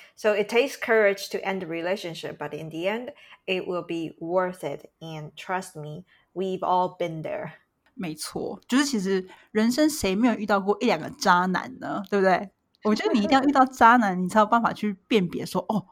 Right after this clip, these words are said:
Speaker 2: 原来渣男都长这样，或是有这些征兆。那你遇到非渣男的时候，你就，OK，我要赶快的好好的，就是来value this person.
Speaker 1: That's right.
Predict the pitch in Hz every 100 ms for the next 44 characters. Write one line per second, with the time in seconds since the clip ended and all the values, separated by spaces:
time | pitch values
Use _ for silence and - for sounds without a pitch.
0 | _ 180 190 240 190 180 - 220 233 185
1 | 175 226 254 190 175 175 170 214 214 160
2 | - 185 180 175 175 _ - 190 196 196
3 | 165 180 - - - - 202 185 190 220
4 | 202 - 254 247 240 220 175 175 170 175
5 | - 233 233 170 - _ 185 190 180 160
6 | 185 180 170 175 170 - - - 165 165
7 | 165 190 180 180 160 165 - - - 160
8 | - 202 - 160 - 190 190 202 180